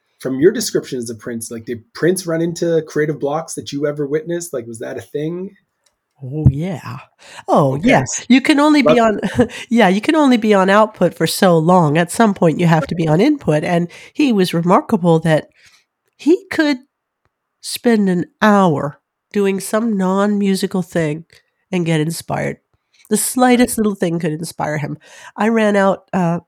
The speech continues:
Speaker 2: to, uh, we were working at home and I needed to run out to the market. I think I had to get him something. And, uh,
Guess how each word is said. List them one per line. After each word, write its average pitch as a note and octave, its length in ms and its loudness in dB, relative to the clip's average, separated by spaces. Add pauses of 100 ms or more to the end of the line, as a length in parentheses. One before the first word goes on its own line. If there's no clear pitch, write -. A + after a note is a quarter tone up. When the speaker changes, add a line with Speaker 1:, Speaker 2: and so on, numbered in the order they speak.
(220)
Speaker 2:
to, F#3+ 440 -4
uh, F3+ 220 -4
we G3 140 -2
were F#3+ 80 0
working F#3+ 340 -2
at A#3 60 -2
home E3+ 440 2
and F3 100 -2
I D#3+ 80 0
needed F3 280 -2
to F3+ 80 -8
run F3 200 -2
out E3+ 180 -2
to F#3 100 -6
the F3+ 60 -2
market. E3 420 0
I E3+ 80 0
think - 220 -6
I F#3+ 40 -6
had F3 140 -4
to D#3+ 60 -8
get E3+ 180 0
him F3 100 -2
something. E3 520 -4 (580)
And, F3 300 0
uh, D#3+ 180 -2